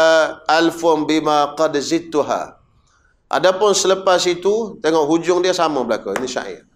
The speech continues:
"Adapun selepas itu, maka inilah parti ilmu yang saya nazamkan, saya syairkan.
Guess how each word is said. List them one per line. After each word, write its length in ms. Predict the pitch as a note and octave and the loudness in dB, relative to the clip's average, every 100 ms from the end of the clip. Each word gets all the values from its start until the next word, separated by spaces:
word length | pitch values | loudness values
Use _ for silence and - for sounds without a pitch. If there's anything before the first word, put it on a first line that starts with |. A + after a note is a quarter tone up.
| _ _ _ _ _ | _ _ _ _ _
"Adapun 480 | - C#3+ F3 G3 G#3 | -2 2 4 2 2
selepas 480 | F#3+ F#3+ F#3+ F#3+ F3+ | 2 0 2 2 2
itu, 160 | F3+ G#3+ | 2 2
maka 240 | F#3+ F#3 F#3+ | 2 2 2
inilah 480 | F#3+ G3+ F#3+ E3+ | 2 4 4 2
parti 480 | - F3 F3 G3 F#3 | 2 0 2 -2 0
ilmu 320 | F3+ F3+ G3 | 0 2 2
yang 160 | F#3+ E3+ | 4 2
saya 320 | E3+ F3 F3+ | 2 2 4
nazamkan, 880 | F3 E3+ E3 F#3+ F3+ E3+ F#3 C#3+ G#2+ | 4 2 2 2 2 2 2 2 -2
saya 160 | - D#3 | -2 -2
syairkan. 720 | E3+ E3+ G3 F3+ F3 C3+ | 0 0 2 2 2 0